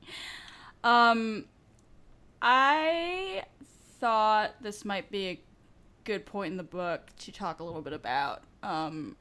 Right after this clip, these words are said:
Rae Sloane and being a powerful lady in the Empire, because we've talked a lot about how, um, the Empire is really human supremacist. They don't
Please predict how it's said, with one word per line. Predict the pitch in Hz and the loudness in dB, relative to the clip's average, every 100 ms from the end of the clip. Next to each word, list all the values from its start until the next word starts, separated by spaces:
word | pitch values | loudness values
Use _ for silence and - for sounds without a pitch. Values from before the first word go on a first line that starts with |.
| _ _ _ _ _ - - | _ _ _ _ _ -20 -20
Rae | 202 170 226 226 | -18 -6 -2 -2
Sloane | 220 - 214 202 196 185 | -4 -4 -2 -2 -2 -4
and | - 190 185 180 180 180 - - _ | -6 -6 -4 -4 -6 -8 -12 -20 _
being | 208 190 180 | -8 -6 -6
a | |
powerful | - - 185 175 165 160 | -8 -4 -4 -4 -6 -8
lady | 156 151 131 110 - - | -8 -8 -10 -10 -12 -10
in | 214 190 | -8 -6
the | 143 | -4
Empire, | 156 165 170 160 170 | -6 -6 -8 -6 -6
because | 185 202 226 208 202 | -8 -6 -4 -4 -6
we've | 247 | -8
talked | 285 339 381 | 0 0 0
a | 381 | 2
lot | 277 277 277 - | 6 8 6 4
about | - - 190 190 | -4 -2 0 0
how, | 175 175 180 170 170 165 170 - - - - _ - | -4 -4 0 2 0 -2 -6 -14 -20 -20 -20 _ -6
um, | 190 180 180 156 | -4 -2 -4 -4
the | 202 | -4
Empire | 208 208 196 190 190 | -4 -2 0 2 0
is | 185 190 165 | -2 -6 -8
really | 175 185 185 180 180 170 | -6 -6 -4 -6 -6 -8
human | - 269 277 | -4 0 0
supremacist. | 269 262 247 240 240 233 - | -2 -4 -4 -4 -4 -4 -6
They | - | -4
don't | 175 180 175 170 | -2 -2 -2 -4